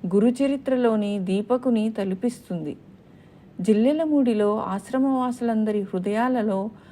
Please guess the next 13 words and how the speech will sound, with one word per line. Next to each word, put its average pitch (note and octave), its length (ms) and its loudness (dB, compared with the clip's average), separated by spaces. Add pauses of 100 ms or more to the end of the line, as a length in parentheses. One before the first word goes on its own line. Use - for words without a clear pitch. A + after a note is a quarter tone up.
(240)
ఆమె G#3+ 280 2
ప్రత్యేక B3 640 -2
స్థానాన్ని G3 840 -2
సంపాదించుకున్నారు. F#3+ 1300 -4 (600)
ఆమె G#3+ 260 2
సత్ప్రవర్తనకు G#3+ 1200 -2 (400)
ఆశ్రమవాసులంతా G#3 1400 0 (440)
ఆమెనెంతో G#3 720 2
గౌరవించేవారు. G3+ 1040 2 (920)
ఆ G#3+ 140 2
విధంగా G#3+ 600 0 (420)
ఆమె G#3 400 2
జిల్లెలమూడి A#3 840 2